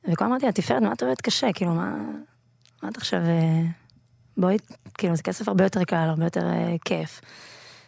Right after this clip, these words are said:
אז אמרה לי, "לא, אני אוהבת את זה. אני אוהבת, אה, אני רוצה חוויה. כאילו, פחות מעניין אותי עכשיו הכסף, זה, אני אשיג את הכסף." והיא, היא עסקה בלחוות כל הזמן. כל פעם, כאילו, הייתי... היא הייתה מעבירה עבודות, כאילו, שהייתי מעבירה לה,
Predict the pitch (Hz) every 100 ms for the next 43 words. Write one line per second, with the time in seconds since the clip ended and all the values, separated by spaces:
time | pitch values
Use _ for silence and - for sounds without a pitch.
0 | _ 214 220 262 277 - 214 202 196 190
1 | 180 175 165 _ _ 185 175 165 170 -
2 | 175 175 180 196 196 196 190 180 165 -
3 | _ - - 180 - 196 180 175 165 165
4 | 170 - 175 165 170 - 196 311 - 262
5 | - - - 170 - - _ - - -
6 | - - - - - - _ 190 170 170
7 | 165 165 165 180 359 _ _ _ _ _
8 | _ _ 190 175 165 160 160 214 381 _
9 | _ 175 - - 254 233 - 208 - 196
10 | 190 175 151 185 202 214 185 - 185 190
11 | 240 214 208 190 196 208 180 175 185 175
12 | 165 175 185 - - - 180 185 202 170
13 | 160 170 180